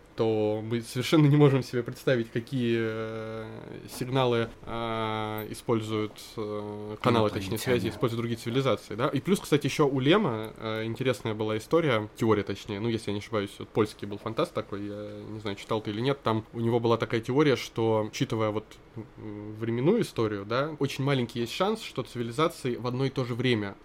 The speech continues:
Speaker 1: на каком-то досягаемом друг от друга расстоянии зарождаются,
Speaker 2: Существуют.
Speaker 1: существуют, да. И поэтому вот у него было какое-то окно, когда цивилизация, вот, вот, типа, у цивилизации есть момент от того, как она зародилась, до момента, когда она уже не хочет ни с кем контактировать, и она враждебная.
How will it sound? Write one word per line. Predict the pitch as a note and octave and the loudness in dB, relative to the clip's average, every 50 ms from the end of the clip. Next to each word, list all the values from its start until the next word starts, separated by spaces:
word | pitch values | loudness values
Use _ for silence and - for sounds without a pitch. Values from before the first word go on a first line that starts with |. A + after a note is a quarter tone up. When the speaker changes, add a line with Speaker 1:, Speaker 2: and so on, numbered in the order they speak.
| - - - - | -20 -20 -14 -6
Speaker 1:
на | A#2+ A#2+ | -4 -2
каком-то | A2+ B2 A#2+ - B2 A#2+ C3 B2+ - - | -2 0 2 2 0 0 -2 -4 -6 -4
досягаемом | B2 B2 A#2 - - C3+ C#3+ C3+ B2+ A#2 A2+ A2+ A2+ | -4 -4 -2 -2 0 2 4 6 6 4 2 0 -2
друг | A#2 A2 - | -2 -4 -4
от | A2+ A2 | -4 -6
друга | A2 A#2+ A#2+ A2+ A2+ A2+ | -4 -4 -6 -4 -4 -4
расстоянии | A2 - - - A#2+ B2 C#3+ E3+ F3 D3+ C#3 A#2+ A#2 A2+ A2 G#2+ | -6 -6 -6 -6 -2 0 2 2 2 2 0 0 -2 -4 -4 -6
зарождаются, | G#2+ G#2+ A#2+ A#2 A#2 A#2 B2 D#3 F3 D#3+ C#3+ - B2+ | -6 -4 -2 -2 -2 2 4 6 6 6 4 0 -2
Speaker 2:
Существуют. | A#2+ A2 A2 A2+ A2+ A2+ | -4 -4 -4 -4 -6 -6
Speaker 1:
существуют, | - B2+ - - - B2 A2 G2+ G2 | -8 -8 -6 -4 -2 -2 -2 -2 0
да. | A2 B2 A#2+ G#2+ G2 - - - - - - - - - - - | 0 0 0 0 0 -4 -10 -18 -18 -18 -18 -18 -18 -18 -16 -14
И | C3 - | -10 -2
поэтому | - B2 B2+ C#3 C#3+ - C#3 B2+ B2+ B2+ B2 B2 | 2 4 4 4 4 4 2 2 2 2 2 2
вот | A#2 A#2+ - | 2 0 0
у | B2 | 2
него | A#2+ C3 C3 | 2 2 4
было | C3 C3 B2 | 4 4 2
какое-то | A#2+ A#2 - B2 A2+ A2+ A2+ | 2 0 -2 -2 0 0 0
окно, | A2+ - D3 D3+ E3+ G3 A#3 A#3 - - - - - | 2 4 4 6 6 6 4 0 -4 -14 -20 -20 -10
когда | - A#2 A2 A2 A#2 A2+ | -6 -6 -2 0 -2 -2
цивилизация, | - - B2 A#2+ A#2+ B2+ C3 C3 B2 - B2 | -2 -2 -4 -4 0 2 2 2 2 2 0
вот, | A#2+ A#2 - | -2 -2 -2
вот, | - C#3+ B2 - | -4 -6 -4 -4
типа, | - C3+ - | -6 -4 -4
у | B2 | -4
цивилизации | - - B2+ B2 B2+ - - - - C3+ | -4 -2 -4 0 2 4 2 2 2 0
есть | A#2 B2 A#2+ - - | -2 -2 -2 -2 -2
момент | B2+ B2 B2+ B2+ A#2+ - | -2 0 0 0 0 -2
от | A#2+ - | -2 2
того, | B2+ B2 A#2+ | 2 2 4
как | - A#2+ - A#2+ | 2 0 -2 0
она | A2+ A2+ | 0 0
зародилась, | G#2+ A2 A2+ A#2+ A#2+ C#3+ A3 B3+ G#3+ C3+ - - | 0 0 0 0 2 2 2 4 4 4 2 0
до | D3+ B2 B2 | -4 -4 -2
момента, | B2+ C3 C3+ E3+ G3 - - | 0 2 2 2 2 0 -2
когда | A#2+ A2+ A#2 C#3 | -4 -2 0 2
она | C#3+ C3+ C3 | 4 4 4
уже | B2+ A#2+ B2 | 2 2 0
не | A#2+ A2+ | -2 0
хочет | - D3+ D3 - - | 0 -2 -2 -2 -4
ни | A#2+ | -8
с | A#2 | -6
кем | - - A#2+ | -4 -6 -4
контактировать, | - - A2+ C3 B2 - - F3+ F3+ D#3 A#2+ A2+ | -2 -2 -2 -2 -4 0 2 2 4 4 2 0
и | B2 | 0
она | A#2 A#2+ B2+ | -2 -2 0
враждебная. | B2 B2+ B2 A2+ A#2 A#2+ A2 G2+ A2 G#2 G2+ | 0 0 0 0 -2 -2 -4 -2 -4 -6 -8